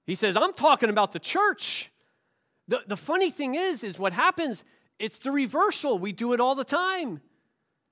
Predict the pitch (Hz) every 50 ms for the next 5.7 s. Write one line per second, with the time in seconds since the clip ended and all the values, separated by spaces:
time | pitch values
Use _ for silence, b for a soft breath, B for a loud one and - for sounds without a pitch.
0 | _ _ _ _ - 190 226 208 - - - - 247 285 311 - - 330 320 214
1 | - - 233 233 247 247 185 - - 180 190 170 156 151 175 214 233 220 190 160
2 | 139 127 117 - - 151 156 170 165 147 - 165 143 127 175 175 170 165 - 165
3 | 139 117 - 147 139 123 131 123 117 - - 131 117 107 101 - - - 117 101
4 | - - - - - - _ _ _ _ _ _ - 196 196 185 - 175 143 -
5 | 185 208 220 - 233 208 208 208 202 294 415 440 370 -